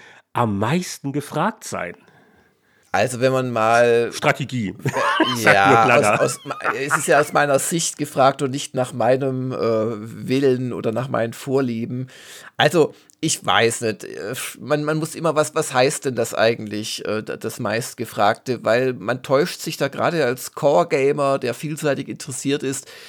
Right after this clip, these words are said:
Speaker 2: doch sehr häufig, wenn dann doch immer wieder so ein fifa ausreicht, auch wenn es nicht mehr fifa heißt, und das, das hat Verkaufszahl, weißt du, was ich meine? Also, oder auch
Speaker 1: Hm.
Speaker 2: ein Modern Warfare oder sowas.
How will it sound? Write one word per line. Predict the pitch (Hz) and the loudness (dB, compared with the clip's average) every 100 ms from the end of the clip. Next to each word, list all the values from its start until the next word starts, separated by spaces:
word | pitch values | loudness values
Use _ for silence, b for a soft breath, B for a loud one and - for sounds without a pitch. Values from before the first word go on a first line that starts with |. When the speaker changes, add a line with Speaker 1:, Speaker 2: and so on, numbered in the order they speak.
| B | B
Speaker 2:
doch | - 143 | -4 -4
sehr | - 151 135 | -2 -2 0
häufig, | 113 131 - 147 139 | 2 2 0 -4 -2
wenn | 131 | 0
dann | 135 131 | 0 2
doch | 151 - | 0 0
immer | 139 139 135 | -4 -4 -2
wieder | 131 135 123 123 117 - | -2 0 2 0 -2 -10
so | - 139 | -10 0
ein | 131 113 151 | 2 4 2
fifa | - 151 156 151 139 135 131 | -4 -8 0 4 6 6 4
ausreicht, | - 120 151 - 131 127 131 | 2 0 0 -2 0 0 -2
auch | 90 | -6
wenn | 131 | -6
es | - - | -8 -8
nicht | 131 | -6
mehr | - | -6
fifa | - 170 175 147 | -4 -2 2 4
heißt, | 135 135 - B B B - | 6 2 -2 B B B 0
und | 127 127 135 - | 2 2 0 0
das, | 127 - - - | 0 0 -10 0
das | 123 - | 0 2
hat | 139 - | -2 -2
Verkaufszahl, | 139 - 110 139 - - 131 120 117 78 | -8 0 0 0 -4 0 2 2 0 -4
weißt | - - 95 160 165 | -10 -4 2 2 4
du, | |
was | 160 | 0
ich | 156 | 2
meine? | 147 143 143 131 - | 2 2 4 2 0
Also, | 85 127 - B | -2 -2 -6 B
oder | 160 151 | 4 4
auch | 143 135 | 4 0
Speaker 1:
Hm. | |
Speaker 2:
ein | 143 | 2
Modern | 147 143 131 101 | 4 4 2 4
Warfare | 131 - 139 | 4 4 2
oder | 123 | 4
sowas. | 127 135 117 | 2 2 2